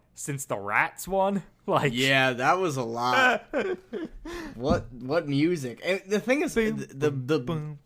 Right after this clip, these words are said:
Speaker 1: boom,
Speaker 2: the
Speaker 1: boom,
Speaker 2: actual
Speaker 1: boom,
Speaker 2: speaking
Speaker 1: boom.
Speaker 2: part was pretty normal. But the, the music, I mean, wow, that sounded like, you know,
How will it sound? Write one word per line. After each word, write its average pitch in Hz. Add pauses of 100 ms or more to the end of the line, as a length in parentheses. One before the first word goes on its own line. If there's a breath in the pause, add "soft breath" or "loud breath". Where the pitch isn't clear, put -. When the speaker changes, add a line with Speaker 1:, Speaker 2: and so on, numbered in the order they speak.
(140)
Speaker 1:
boom, 110
Speaker 2:
the 143
Speaker 1:
boom, 160
Speaker 2:
actual 208
Speaker 1:
boom, 135
Speaker 2:
speaking 139
Speaker 1:
boom. 107
Speaker 2:
part 107
was 110
pretty 139
normal. 110 (1120 soft breath)
But 120 (380)
the, 113 (760)
the 120
music, 131 (960)
I 120
mean, 104
wow, 117
that 139
sounded 170
like, 127 (180)
you 143
know, 107